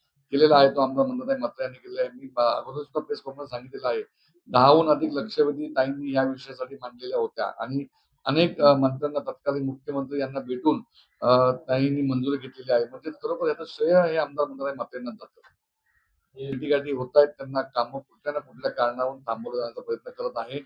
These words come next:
अ, आणि हे सत्य आहे. आणि त्यात, अ, नक्कीच जर तुम्ही असं केलं तर काम, अ, हे हळू, हळूच होणार आहे.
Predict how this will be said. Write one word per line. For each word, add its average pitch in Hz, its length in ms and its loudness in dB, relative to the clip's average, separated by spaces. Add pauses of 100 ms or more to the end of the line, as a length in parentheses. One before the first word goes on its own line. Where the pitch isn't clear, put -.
(400)
अ, 117 60 0
आणि 123 340 4
हे 156 120 0
सत्य 165 340 2
आहे. 131 180 2 (1000)
आणि 120 120 -4
त्यात, 143 440 4
अ, 151 440 12
नक्कीच 147 300 -2
जर 151 140 2
तुम्ही 151 280 -8
असं 139 180 -6
केलं 143 260 -2
तर 139 200 -4
काम, 139 420 0
अ, 135 120 0
हे 139 280 0
हळू, 139 520 2
हळूच 143 440 4
होणार 127 280 0
आहे. 107 120 -4